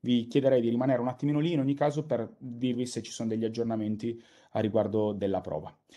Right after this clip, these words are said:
Quindi, eh, ci prendiamo cinque minuti di pausa e, e ci ricolleghiamo alle, eh, undici e, cioè, nel senso, state dentro, non scollegatevi.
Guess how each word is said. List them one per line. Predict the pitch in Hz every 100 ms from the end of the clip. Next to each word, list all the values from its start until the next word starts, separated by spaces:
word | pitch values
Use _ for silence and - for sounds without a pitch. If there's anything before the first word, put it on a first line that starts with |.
| -
Quindi, | - 147 120 104 -
eh, | - 117 113 117 117 117 113 113
ci | -
prendiamo | 139 139 139 135 131 123 123
cinque | - 180 165
minuti | 160 156
di | 185
pausa | 190 202 214 247 247 - - _
e, | - 131 123 117 113 107 110 -
e | 143
ci | 151
ricolleghiamo | 135 147 143 139 147 156 160 165 165
alle, | 127 127 131 135 135 - _
eh, | 123 117 113 113 117 143
undici | 147 147 147 156 - -
e, | 123 131 _ _
cioè, | - 98 - -
nel | 110 101
senso, | 101 95
state | - 113 131
dentro, | 120 117 113 147
non | 135 107
scollegatevi. | 104 117 139 127 101 120 147 196 -